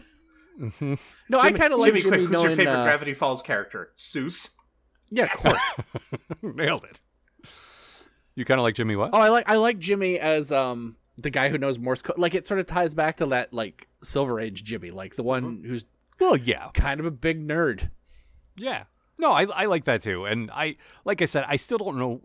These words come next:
Speaker 1: anything about him, unfortunately,
Speaker 2: Mm-hmm.
Speaker 1: like his personality, really, but at least we're starting to,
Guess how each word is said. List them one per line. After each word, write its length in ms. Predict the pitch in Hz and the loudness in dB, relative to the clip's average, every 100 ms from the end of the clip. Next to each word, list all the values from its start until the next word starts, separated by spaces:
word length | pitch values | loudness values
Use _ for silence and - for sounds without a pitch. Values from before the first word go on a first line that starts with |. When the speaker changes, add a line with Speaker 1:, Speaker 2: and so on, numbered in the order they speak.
| _ - | _ -8
Speaker 1:
anything 380 | 131 120 147 | -4 -2 -2
about 380 | 107 - 78 104 | -4 -6 -8 -8
him, 200 | - 170 | -6 -6
unfortunately, 440 | 202 175 202 139 131 | -6 -6 -6 -4 -4
Speaker 2:
Mm-hmm. 100 | 135 | -6
Speaker 1:
like 140 | 104 | -6
his 120 | 101 | -8
personality, 1000 | - 117 - 98 117 180 196 202 202 185 180 170 | -6 -6 -4 -4 -4 -4 -8 -8 -12 -14 -18 -18
really, 420 | 185 208 226 247 202 | -14 -10 -10 -10 -8
but 180 | 170 | -6
at 80 | 156 | -6
least 260 | 147 196 - | -6 -10 -8
we're 80 | 240 | -10
starting 460 | - 208 202 202 | -6 -6 -6 -8
to, 340 | - 190 175 | -8 -8 -8